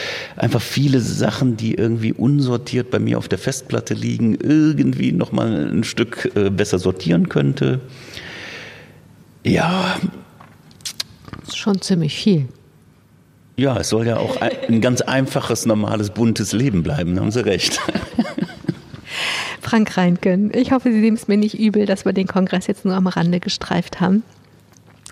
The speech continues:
Speaker 2: Ich danke Ihnen für die Zeit, die Sie uns geschenkt haben.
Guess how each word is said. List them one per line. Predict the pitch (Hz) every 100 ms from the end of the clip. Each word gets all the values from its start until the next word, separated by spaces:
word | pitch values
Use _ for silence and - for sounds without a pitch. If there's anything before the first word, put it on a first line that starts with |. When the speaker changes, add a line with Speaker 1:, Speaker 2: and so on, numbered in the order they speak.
| - - -
Speaker 2:
Ich | -
danke | - 240 254
Ihnen | 208 208 262 - -
für | -
die | 214 214
Zeit, | - 175 190 220 453 - - -
die | 220
Sie | 220 226 220 226 -
uns | 214 -
geschenkt | - - 175 180 - -
haben. | 208 226 320